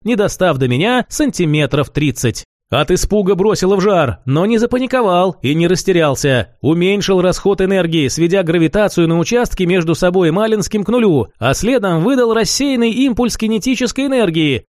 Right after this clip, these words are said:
Фокусировкой пренебрёг совершенно осознанно,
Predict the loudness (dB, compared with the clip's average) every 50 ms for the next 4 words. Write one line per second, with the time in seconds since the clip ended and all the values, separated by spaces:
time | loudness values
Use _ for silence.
0 | _ -6 -4 -2 0 -2 -2 0 0 0 2 2 0 0 0 -2 -2 0 0 0
1 | 0 0 0 0 0 0 0 0 0 0 0 0 0 0 0 0 0 0 0 0
2 | 0 0 0 0 0 0 0 0 0 0 0 -2